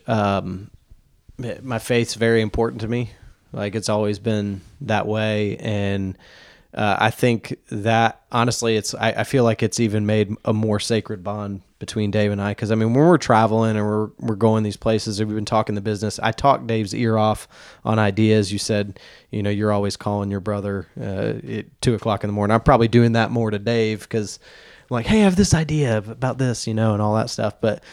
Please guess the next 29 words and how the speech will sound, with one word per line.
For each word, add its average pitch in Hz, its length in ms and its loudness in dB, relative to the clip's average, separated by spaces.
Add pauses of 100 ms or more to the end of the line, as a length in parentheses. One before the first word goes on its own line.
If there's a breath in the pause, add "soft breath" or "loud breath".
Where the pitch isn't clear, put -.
(360 loud breath)
um, 117 320 2
I 147 80 6
think 175 340 6 (280)
I, 127 160 2
I 131 140 2
trust - 480 0
him, 101 260 -6
and, 107 100 -6
like, 107 220 -2
I 107 80 0
value 110 400 0
that, 107 180 -2
and 110 80 -6
we 104 80 -6
have 101 300 -4
similar, 104 640 -6
uh, 101 260 -6
values, 104 760 0
um, 104 300 -4
and 98 80 -6
how 110 380 0 (500 loud breath)
not 147 180 6
only 139 220 6
we 120 160 2
operate 117 680 2
with 117 220 -2
our 104 80 2
f-, - 200 -8
um, 107 480 -6